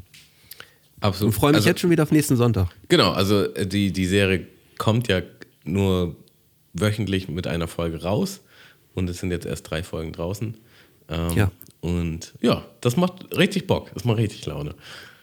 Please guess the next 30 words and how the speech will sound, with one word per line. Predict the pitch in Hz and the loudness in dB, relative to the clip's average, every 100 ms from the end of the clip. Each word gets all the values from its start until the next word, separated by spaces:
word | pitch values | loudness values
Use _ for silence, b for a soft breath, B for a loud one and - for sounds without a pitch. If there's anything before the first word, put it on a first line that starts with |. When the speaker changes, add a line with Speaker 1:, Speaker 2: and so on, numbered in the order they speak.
| B B 220 - _ _ _ - 196 175 - | B B -20 -20 _ _ _ -20 -20 -8 -4
Speaker 2:
Bin, | 113 113 110 | 0 0 0
seh, | 107 107 - | 2 0 0
seh | 120 117 | 0 0
ich, | 113 - | 0 -6
seh | 117 117 | 0 0
ich | 110 | 0
auf | 110 | 0
jeden | 110 | 0
Fall | 113 104 | 2 2
ganz | 107 - | 0 0
genauso. | 98 - 87 92 95 - _ | 0 2 0 2 0 -4 _
Speaker 1:
Was | 107 | -2
ich | 120 | -2
dir | - 117 | 2 2
in | 110 | 4
dem | 113 - | 2 2
Atemzug | 110 123 120 113 | 0 2 -2 -2
auch | - 107 | 0 0
noch | 135 123 | 2 2
nahelegen | 117 113 117 110 117 | 2 4 2 2 0
würde, | 113 110 | -2 -2
ist, | - 107 107 - - | 0 -2 -2 -8 -4
ähm, | 87 90 90 87 90 90 | 0 2 0 -2 -4 -6
ein | 92 90 | -6 -6
Film, | - 110 101 | -4 -2 0
der | 87 | 0
heißt, | 90 90 98 - | -2 -4 -10 -16
äh, | - 90 | -14 -6
The | 90 | -2
Menu. | 87 92 104 92 73 | 2 4 4 2 0